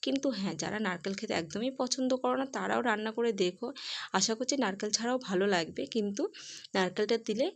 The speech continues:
আর একটু বেশিই ভালো লাগবে। তো এই যে দেখো আমার কিন্তু কাঁকরোলগুলো ভাজা বেশ মোটামুটি হয়েও গেছে।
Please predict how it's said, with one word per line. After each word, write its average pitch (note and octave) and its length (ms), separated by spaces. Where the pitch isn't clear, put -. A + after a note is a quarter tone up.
আর - 100
একটু G3+ 240
বেশিই B3 380
ভালো E3+ 260
লাগবে। E3 380
তো A#3+ 80
এই A3 140
যে A3 100
দেখো G#3 320
আমার F#3+ 220
কিন্তু G3 380
কাঁকরোলগুলো G3 580
ভাজা F3+ 280
বেশ G3+ 320
মোটামুটি F#3+ 500
হয়েও F#3 380
গেছে। F#3 320